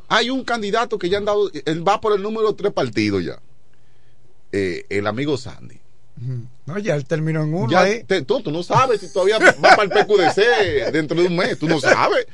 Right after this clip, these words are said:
Speaker 1: Entonces, miren.
Speaker 2: Y en uno aliado al, al P R M, entonces, terminó.
Speaker 1: Aliado al P R M.
Speaker 2: Se
Speaker 1: Porque
Speaker 2: fue
Speaker 1: él
Speaker 2: del
Speaker 1: volvió para el
Speaker 2: P R M.
Speaker 1: gobierno, él volvió.
Speaker 2: Se fue del P R M a la Fuerza del
Speaker 1: Sandy
Speaker 2: Pueblo.
Speaker 1: volvió para
Speaker 2: De
Speaker 1: el
Speaker 2: la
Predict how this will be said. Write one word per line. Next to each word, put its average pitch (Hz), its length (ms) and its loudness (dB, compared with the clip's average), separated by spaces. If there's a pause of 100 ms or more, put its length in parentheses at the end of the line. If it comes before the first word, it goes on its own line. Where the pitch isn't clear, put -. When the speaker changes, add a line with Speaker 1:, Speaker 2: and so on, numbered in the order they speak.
(240)
Speaker 1:
Entonces, - 260 -2 (340)
miren. 135 400 -2
Speaker 2:
Y 233 100 4
en 233 140 8
uno 226 220 4
aliado 254 340 8
al, 254 160 6
al 254 260 2
P 233 120 0
R 254 320 6
M, 233 160 -4
entonces, 185 500 -2
terminó. 180 500 0 (240)
Speaker 1:
Aliado 165 380 2
al 170 80 -2
P 165 80 0
R 160 140 2
M. 269 160 8
Speaker 2:
Se 311 120 8
Speaker 1:
Porque 240 100 2
Speaker 2:
fue - 20 10
Speaker 1:
él 311 60 10
Speaker 2:
del 285 100 10
Speaker 1:
volvió 262 120 6
para 320 140 10
el 294 60 12
Speaker 2:
P 277 40 12
R 269 140 12
M. 277 100 8
Speaker 1:
gobierno, 247 360 4
él 220 80 4
volvió. 262 320 8
Speaker 2:
Se - 60 0
fue 285 180 10
del 330 160 8
P 320 100 4
R 311 140 8
M 311 140 4
a - 20 2
la 294 120 2
Fuerza 294 300 4
del 285 100 6
Speaker 1:
Sandy - 120 -16
Speaker 2:
Pueblo. 240 400 10
Speaker 1:
volvió 220 240 0
para 240 120 6
Speaker 2:
De 277 80 8
Speaker 1:
el 269 60 6
Speaker 2:
la 247 60 4